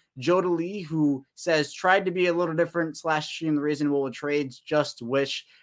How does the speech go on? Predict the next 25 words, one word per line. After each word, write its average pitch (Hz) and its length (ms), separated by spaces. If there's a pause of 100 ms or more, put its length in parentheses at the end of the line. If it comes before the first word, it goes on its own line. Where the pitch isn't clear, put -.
(120)
I 139 120
added 127 460
to 127 180
the 117 260
offensive 113 440
line 107 260
somewhere." 92 480
So 117 220
the 120 100
Ravens 165 520 (200)
trade 175 440
down 147 300
here. 180 260
They 160 160
trade 147 280
with 139 80
Jacksonville. 147 840 (260)
They 135 480 (240)
get 151 280
the, 135 260
Jacksonville 165 420
gets 135 160
the - 60
twenty-second 143 600
pick 139 240